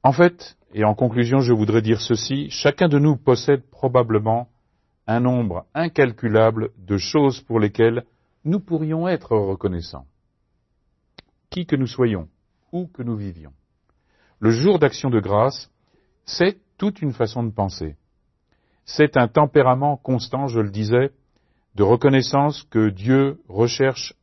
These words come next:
en chacun de nous. Ce jour, en fait, nous aide à prendre conscience de la puissance et de l'œuvre de Dieu dans nos vies. Il devrait nous rappeler qu'il nous faut rester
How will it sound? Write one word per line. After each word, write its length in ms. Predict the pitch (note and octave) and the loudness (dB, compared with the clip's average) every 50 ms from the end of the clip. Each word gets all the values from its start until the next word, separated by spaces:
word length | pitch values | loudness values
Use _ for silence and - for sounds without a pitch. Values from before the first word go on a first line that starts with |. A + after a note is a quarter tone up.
| _ - | _ -4
en 140 | D3+ D3+ | -4 -4
chacun 440 | D3 - - B2 G#2+ - - F#2+ G2 | -2 -2 -4 -6 -6 -6 -8 -10 -8
de 100 | F#2+ F2+ | -8 -10
nous. 200 | E2 D#2 D2 C#2 _ _ _ _ _ _ _ _ _ _ _ _ _ _ _ _ _ _ _ _ | -12 -12 -16 -20 _ _ _ _ _ _ _ _ _ _ _ _ _ _ _ _ _ _ _ _
Ce 180 | _ - C3+ B2+ | _ 0 0 0
jour, 400 | A#2+ A#2+ C#3 D3+ D3+ D3 C#3 - | 2 2 2 4 4 4 4 2
en 100 | B2 A2+ | 0 0
fait, 380 | - - C#3+ D3 C#3+ - _ _ _ _ _ _ _ _ _ | 0 2 0 0 0 -2 _ _ _ _ _ _ _ _ _
nous 380 | - A2 A#2+ B2+ B2+ A#2+ A2+ D#3 | -2 0 2 2 2 2 2 2
aide 360 | F3+ D#3+ B2+ A#2+ A#2 C3+ B2+ - _ _ _ - | 4 4 4 4 4 0 -4 -4 _ _ _ -2
à 140 | - G#2+ | -2 -2
prendre 360 | G#2+ - - D#3+ D3+ C#3 B2 B2 | -2 0 0 0 2 4 4 2
conscience 640 | - - B2 A2 - - C3 C3 C3+ B2+ - - - | 2 2 0 0 0 0 0 0 0 -2 -4 -10 -12
de 160 | G2+ G2 G#2 | -4 0 0
la 100 | G2+ G2+ | 0 0
puissance 760 | - - - A2+ G#2+ - E3+ E3 C3+ F#2 - - - - _ _ _ _ _ _ _ _ _ _ - | 0 -4 -8 -10 -6 -4 -4 -4 -4 -6 -8 -12 -16 -20 _ _ _ _ _ _ _ _ _ _ -2
et 100 | A2+ A2 | 0 2
de 100 | G#2 A#2 | 4 6
l'œuvre 380 | A2+ C#3 E3 E3+ C#3 C3 B2+ | 8 8 8 6 6 4 0
de 100 | A#2 A2 | 0 0
Dieu 380 | G#2 F#2+ G2 A2 A2+ A2+ A#2 A2+ F#2 | -2 -2 0 0 0 0 -2 -4 -8
dans 280 | D#2+ E2+ C3 C#3+ D#3 | -6 -2 -2 0 0
nos 160 | C#3+ B2+ G#2 F#2 | -2 -4 -4 -6
vies. 220 | D#2+ D2+ C#2+ C#2 _ _ _ _ _ _ _ _ _ _ | -6 -10 -14 -20 _ _ _ _ _ _ _ _ _ _
Il 160 | - A#2 A#2+ | -6 -4 2
devrait 520 | A#2 C3+ C3+ A#2+ B2 C3+ C#3+ D3+ D#3+ D#3 - _ _ _ _ _ _ _ _ _ A2 | 4 4 4 6 4 4 6 6 4 4 2 _ _ _ _ _ _ _ _ _ -2
nous 320 | A2+ B2 B2+ C3 B2+ A#2+ | 0 2 4 4 4 4
rappeler 560 | G#2+ B2+ C#3+ C#3+ - B2 G#2 F2 D#2+ D2+ D2+ - _ _ | 4 2 2 2 2 0 0 0 -2 -4 -8 -12 _ _
qu'il 140 | _ - A#2+ | _ -4 -2
nous 100 | B2+ B2+ | -2 -2
faut 180 | A2+ - - C3 | 0 0 0 0
rester 540 | A#2 B2+ A#2 - - - C3 B2+ B2 B2 | 2 0 0 -2 -2 0 2 2 2 0